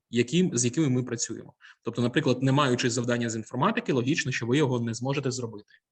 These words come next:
Тобто нам потрібні дані. От, наприклад, сьогодні у вас буде тестик. Вам потрібно в класрумі подивитися дані,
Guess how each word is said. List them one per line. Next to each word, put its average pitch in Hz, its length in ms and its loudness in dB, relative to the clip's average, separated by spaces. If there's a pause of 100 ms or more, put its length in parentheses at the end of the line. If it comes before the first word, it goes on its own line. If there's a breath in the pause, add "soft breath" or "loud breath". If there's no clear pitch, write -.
(240 soft breath)
Тобто 107 180 -8
нам 139 160 2
потрібні 117 400 -4
дані. 123 800 0
От, 127 120 -6
наприклад, 131 300 -2
сьогодні 214 340 4
у 220 40 2
вас 127 140 2
буде 147 200 0
тестик. - 540 -2 (460 soft breath)
Вам 151 140 2
потрібно 220 340 2
в - 60 -6
класрумі 147 360 4
подивитися 135 580 0
дані, 131 840 2